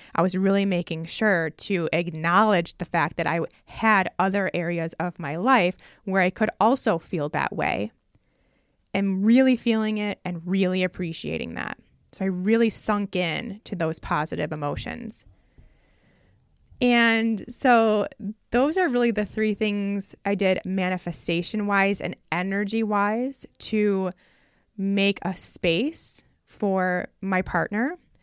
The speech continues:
uh, that I did not have when I thought I had, and when I thought I was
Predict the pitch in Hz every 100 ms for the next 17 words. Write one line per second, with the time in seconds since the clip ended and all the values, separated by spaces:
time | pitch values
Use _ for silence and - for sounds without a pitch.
0 | _ _ _ _ - 185 175 196 190 170
1 | 202 196 202 190 170 185 160 180 233 240
2 | - 190 170 175 - - 160 214 - -
3 | - 190 202 170 185 180 190 214 - 190
4 | 196 190 - 175 180 190 180 185